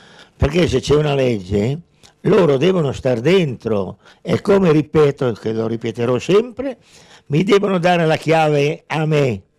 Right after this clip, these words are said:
a me, a Beccari, e una a testa agli altri familiari che hanno avuto la stessa disgrazia che ho avuto io.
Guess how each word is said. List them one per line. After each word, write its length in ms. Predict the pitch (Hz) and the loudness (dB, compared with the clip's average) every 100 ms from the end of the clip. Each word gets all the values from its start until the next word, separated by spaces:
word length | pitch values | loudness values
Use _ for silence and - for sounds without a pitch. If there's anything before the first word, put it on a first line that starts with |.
| _ _ _ - | _ _ _ -6
a 220 | 110 135 | -4 0
me, 320 | 170 165 92 _ _ _ _ _ - | 0 0 -2 _ _ _ _ _ -8
a 180 | 120 | -2
Beccari, 640 | 131 139 - 123 107 101 95 - _ _ _ _ _ _ _ _ _ | 0 0 0 -2 0 -4 -8 -16 _ _ _ _ _ _ _ _ _
e 400 | - 180 170 190 | 0 4 4 2
una 560 | - - 214 190 165 - | 0 0 0 0 0 -2
a 200 | - 135 | -4 -4
testa 760 | - 170 190 160 - 269 277 226 _ _ _ _ _ _ _ | 0 0 0 -4 -8 -8 -8 -14 _ _ _ _ _ _ _
agli 280 | 151 165 165 | 0 2 2
altri 1400 | 165 170 160 156 156 151 143 139 135 131 123 123 120 123 | 2 0 0 2 2 4 4 4 4 4 2 2 2 0
familiari 560 | 131 139 143 147 151 165 | 0 0 2 2 0 0
che 140 | 147 | -2
hanno 100 | 131 | -2
avuto 300 | 127 151 139 | -2 -2 -2
la 100 | 131 | -2
stessa 260 | - 135 117 | -2 -4 -4
disgrazia 440 | 120 117 131 127 | -4 -4 -4 -4
che 40 | 123 | -4
ho 40 | |
avuto 260 | 123 127 120 | -4 -4 -4
io. 440 | 113 104 - 135 | -4 -6 -8 -12